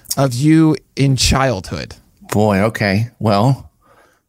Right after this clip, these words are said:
Speaker 2: been a huge dork my whole life. That'll surprise nobody.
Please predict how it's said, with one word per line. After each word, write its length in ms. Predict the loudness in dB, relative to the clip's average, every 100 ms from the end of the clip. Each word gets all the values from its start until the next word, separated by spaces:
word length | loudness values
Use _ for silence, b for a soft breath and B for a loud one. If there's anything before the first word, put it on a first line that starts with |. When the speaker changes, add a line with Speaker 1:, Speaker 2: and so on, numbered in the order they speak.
| _ _ _ _ _ _ _
Speaker 2:
been 140 | -4 -2
a 40 |
huge 280 | 2 0 0
dork 240 | -2 -2
my 80 | 0
whole 220 | 0 0
life. 440 | 0 -2 -4 -10 -12
That'll 200 | -6 -2
surprise 440 | -2 -2 -2 -2 0
nobody. 460 | 0 0 0 -2